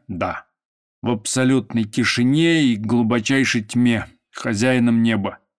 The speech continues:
Это было одиночество короля, ничем не нарушаемое, над куполом мира.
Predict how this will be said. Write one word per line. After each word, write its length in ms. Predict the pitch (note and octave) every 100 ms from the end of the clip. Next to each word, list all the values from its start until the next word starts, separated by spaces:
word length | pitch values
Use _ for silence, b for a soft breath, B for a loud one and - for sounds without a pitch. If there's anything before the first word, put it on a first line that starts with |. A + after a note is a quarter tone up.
| _ _ _ _ A#2+
Это 220 | A2 C3+
было 320 | B2+ C#3 B2+
одиночество 760 | A#2 B2+ B2+ A2 G#2+ - A2
короля, 600 | F#2+ A2+ A2+ A#2+ D#3 D#3+ - -
ничем 540 | A2 A#2 G#2+ B2+ A2+
не 80 | A2
нарушаемое, 1040 | A2 A2+ G#2+ - C#3+ D3 C3+ B2+ A#2+ - _
над 320 | G#2+ G#2+ G#2+
куполом 640 | - B2+ B2+ A2 A2+ A2+
мира. 580 | A2 G#2+ G#2+ G2+ - E2